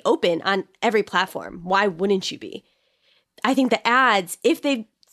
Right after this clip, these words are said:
fully are like, "You know what? Anyone can come to us and pay for us to do their ads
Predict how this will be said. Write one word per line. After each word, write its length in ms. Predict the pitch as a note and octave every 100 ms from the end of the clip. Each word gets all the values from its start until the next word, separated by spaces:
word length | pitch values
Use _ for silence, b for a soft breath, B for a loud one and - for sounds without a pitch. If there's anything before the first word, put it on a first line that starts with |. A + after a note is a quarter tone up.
| - _ _ -
fully 340 | D#4+ F4+ E4+
are 80 | C#4
like, 160 | A#3
"You 60 | G3
know 100 | G#3+
what? 180 | C4+ D#4 -
Anyone 360 | B3+ E4+ D4+
can 120 | D#4
come 220 | C#4 G3+ G#3
to 140 | C#4+
us 240 | D4 D#4+
and 160 | - G#3
pay 260 | F3 G3 F#3+
for 160 | G3
us 140 | F#3 -
to 120 | G3
do 140 | F#3
their 160 | F3+ -
ads 480 | F3 F#3 G3+ -